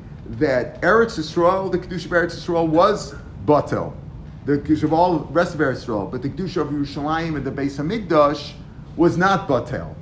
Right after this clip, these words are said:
So we're, here you could be confusing the two things. So we were talking about Yerushalayim and the Beis Hamikdash. Now he's talking about the other walled cities,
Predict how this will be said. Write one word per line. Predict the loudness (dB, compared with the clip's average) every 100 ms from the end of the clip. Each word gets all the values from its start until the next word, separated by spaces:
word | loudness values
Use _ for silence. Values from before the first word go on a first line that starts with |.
| -16
So | -6 -2
we're, | 0 -2 -4 -12 4
here | 6 6
you | 4
could | 0
be | 0
confusing | 0 0 0 0 2
the | 0
two | 0 -2
things. | -2 -4 -6 -10 -14 -4
So | 0
we | 2 2
were |
talking | 0 -2 0
about | -2 0
Yerushalayim | -2 -2 -2 0 0
and | 0
the | -2
Beis | -4 -4
Hamikdash. | -4 -2 0 0 -2 -10 -16 -6
Now | -2 -2
he's | -2
talking | -4 -2
about | -2 -2
the | 0
other | 2
walled | 2 2 0
cities, | -2 -4 -4